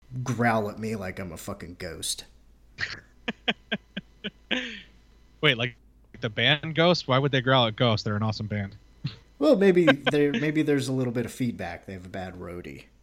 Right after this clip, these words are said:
Speaker 2: <laughs> Somebody turned up the suck factor tonight.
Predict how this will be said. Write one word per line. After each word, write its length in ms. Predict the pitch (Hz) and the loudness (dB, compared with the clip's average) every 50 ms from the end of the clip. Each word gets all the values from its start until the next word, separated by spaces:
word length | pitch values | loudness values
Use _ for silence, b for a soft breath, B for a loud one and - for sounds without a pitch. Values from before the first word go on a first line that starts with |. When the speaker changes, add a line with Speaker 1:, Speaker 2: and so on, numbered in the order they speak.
| _ _ _ _ _ _ _ _ _ _ _ _ _ | _ _ _ _ _ _ _ _ _ _ _ _ _
Speaker 2:
<laughs> 2000 | - - - - 220 220 - 855 831 831 807 - - - - - - - 202 - _ _ _ _ _ _ _ 208 - - _ 185 - - 220 233 233 214 190 151 | -14 -12 -8 -6 -4 -4 -4 -6 -8 -4 -4 -2 2 2 0 0 2 -2 -6 -6 _ _ _ _ _ _ _ -6 -6 -6 _ -10 -8 -6 -4 -4 -4 -4 -6 -8
Somebody 360 | - - - 135 123 113 107 107 | -8 -6 -6 -4 -2 -2 -4 -4
turned 240 | - - 113 110 | -6 -6 -4 -4
up 100 | 120 117 | -4 -4
the 80 | - 139 | -4 -4
suck 300 | - - - - 165 - | -4 0 0 0 0 0
factor 340 | - - 113 101 - - 117 | -2 -4 -4 -4 -4 -8 -10
tonight. 400 | - - 101 101 101 104 104 | -8 -8 -8 -6 -6 -8 -8